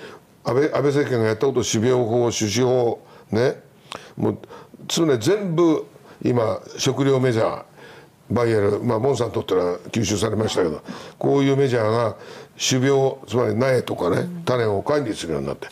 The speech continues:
Speaker 1: 買わなきゃいけない。毎年。こんなことを許したのは、で、我々は農業試験場みたいになって、自分たちでずーっと作ってきたんですよ。米も、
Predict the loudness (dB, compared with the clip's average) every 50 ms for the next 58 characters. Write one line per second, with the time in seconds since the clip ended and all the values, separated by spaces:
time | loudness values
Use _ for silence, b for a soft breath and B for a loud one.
0 | B B B B B -4 -2 0 2 2 2 0 0 0 -2 -2 -2 -4 -4 -4
1 | -6 -8 -12 -16 B B B B B -2 -2 -2 -2 -2 -2 -2 -2 -2 -2 -4
2 | -6 -8 -12 -20 -20 -20 -20 -20 B B B B B B B B B B -2 0
3 | 2 2 2 2 2 2 2 2 2 4 4 2 2 2 2 2 2 2 2 2
4 | 0 -2 B B B B B 0 0 2 2 2 0 0 0 2 2 4 4 4
5 | 4 4 4 2 4 2 2 0 0 0 0 2 2 2 2 2 0 0 0 0
6 | 0 -2 0 0 -2 -2 B B B B B -2 0 0 2 2 2 0 0 0
7 | -2 -2 0 0 2 2 2 2 2 0 -2 -4 -6 -6 -4 -2 -2 -2 -2 -2
8 | 0 0 0 -2 -4 -4 -2 -2 -2 -2 -4 B B B B B B B -2 0
9 | 0 2 2 2 0 -2 -2 -4